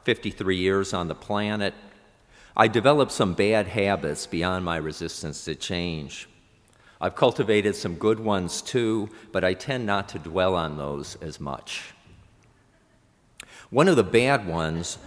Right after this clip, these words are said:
and maybe some of you will relate, is that I tend to compare myself to other people, especially to other men. When I'm feeling bad or simply so-so about myself,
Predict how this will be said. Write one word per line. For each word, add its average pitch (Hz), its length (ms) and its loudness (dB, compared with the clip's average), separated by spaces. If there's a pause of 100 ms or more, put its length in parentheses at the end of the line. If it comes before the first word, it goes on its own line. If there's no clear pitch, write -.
and 95 200 -4
maybe 117 340 2
some 104 320 0
of 101 140 0
you 104 100 2
will 101 200 4
relate, 92 600 -2 (640)
is 104 200 -2
that 120 140 4
I 110 100 6
tend 160 320 0
to 131 60 2
compare 117 580 -4
myself 78 640 -2
to - 120 -4
other 76 240 -2
people, 78 640 -8 (320)
especially 95 600 -4
to 85 100 -4
other 78 240 -4
men. 71 360 -6 (1080)
When 120 160 0
I'm 120 80 -2
feeling 143 480 -2
bad 107 540 2
or 82 220 0
simply 101 540 -6
so-so 104 800 0
about 90 340 -2
myself, 101 760 -6